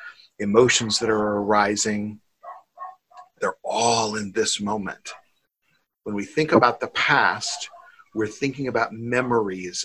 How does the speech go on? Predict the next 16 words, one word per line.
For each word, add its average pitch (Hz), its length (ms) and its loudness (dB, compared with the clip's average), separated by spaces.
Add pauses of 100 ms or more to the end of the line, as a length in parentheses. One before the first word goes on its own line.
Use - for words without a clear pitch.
(100)
of 95 280 -6 (240)
those 87 420 -4
things. - 460 -10
And 113 120 -4
it's 131 200 -2
a 147 80 6
narrow 151 720 2
memory. 98 520 -6
It's - 220 -10
not 135 240 -4
the 143 120 -6
entirety 127 960 2 (100)
of 92 260 -4 (540)
what 110 260 6
actually 110 400 2
happened. 107 440 -6